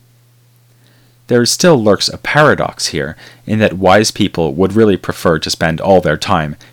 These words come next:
contemplating the intelligible forms. But Plotinus's view is that our embodied condition just doesn't allow that. In one of my favorite passages in the Enneads,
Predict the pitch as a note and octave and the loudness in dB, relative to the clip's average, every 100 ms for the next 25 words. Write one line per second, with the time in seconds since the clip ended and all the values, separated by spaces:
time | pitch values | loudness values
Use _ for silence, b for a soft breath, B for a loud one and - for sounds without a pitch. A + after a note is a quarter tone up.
0 | - - G2 F2+ F2 E2+ F2 F2 F2+ F2+ | -8 -4 -4 -4 -2 -2 0 -2 -4 -4
1 | - D#2+ D2 D#2+ C#2 - C#3 E2 D#2 - | 0 -2 -2 -6 -8 0 2 2 -2 -6
2 | - b b b b b b b - C#3 | -6 b b b b b b b 0 0
3 | - C3 F#2+ G#2 A#2+ - C3 A#2+ A#2+ G#2+ | 0 -2 0 0 0 -2 -2 2 4 4
4 | F#2+ F#2 F2 F#2+ F2+ F2+ F2+ E2 F2 G2 | 2 0 0 0 0 0 0 2 2 0
5 | - A2+ G2 - E2 D#2+ - F#2 - D2+ | -2 -4 0 0 -2 -6 -2 -2 -2 -6
6 | - E2+ - D2+ D#2+ E2 - - - _ | -4 -6 -6 -6 -6 -6 -6 -10 -14 _
7 | _ _ _ _ _ _ _ _ _ _ | _ _ _ _ _ _ _ _ _ _
8 | _ b b b b b A2+ A2+ C3 A#2 | _ b b b b b -2 2 2 2
9 | F2+ E2 A2+ A#2 F#2+ - - G#2 - F2 | 0 2 2 2 0 -2 0 0 0 -2
10 | D#2+ - A#2+ F#2+ D2 E2 D#2+ D#2+ D#2 - | -4 -2 -2 -2 -4 -4 -2 -2 -2 -6